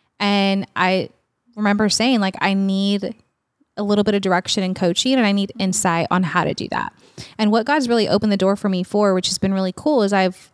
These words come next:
I freelance full time, and the main clients I work with are women.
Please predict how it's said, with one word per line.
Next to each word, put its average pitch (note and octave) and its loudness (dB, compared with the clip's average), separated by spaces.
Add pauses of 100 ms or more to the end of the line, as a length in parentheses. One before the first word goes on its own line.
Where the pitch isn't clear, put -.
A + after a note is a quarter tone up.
I F#3+ 0
freelance G#3+ -4
full G3+ 2
time, G3 0
and G3+ 2 (960)
the G#3 0
main G#3+ 4
clients G3 0
I F#3 2
work D#3+ -2
with C4 2
are G3+ 2
women. G3+ 2